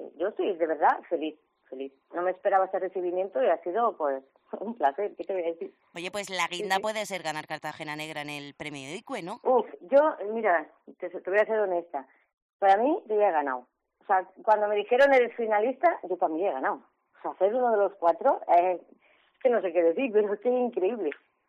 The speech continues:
Speaker 1: ¿Me entiendes? O sea, que te digan, "Eres finalista de las cuatro", y digo, "Ostras, no puede ser".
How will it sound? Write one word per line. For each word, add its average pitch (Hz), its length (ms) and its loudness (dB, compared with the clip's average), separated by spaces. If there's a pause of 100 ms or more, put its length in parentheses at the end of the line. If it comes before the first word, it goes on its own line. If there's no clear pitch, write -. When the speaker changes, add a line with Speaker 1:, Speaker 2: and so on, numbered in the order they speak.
(160)
Speaker 1:
¿Me 185 60 -2
entiendes? 185 340 2 (140)
O 175 60 -6
sea, 180 220 -2
que 185 60 -6
te 196 140 -4
digan, 196 260 2
"Eres 320 220 4
finalista 240 520 0
de 185 80 2
las 180 200 -2
cuatro", 226 340 2
y 185 60 -8
digo, 175 140 -10
"Ostras, - 360 -18 (100)
no 160 100 -20
puede 190 340 -2
ser". 208 220 -4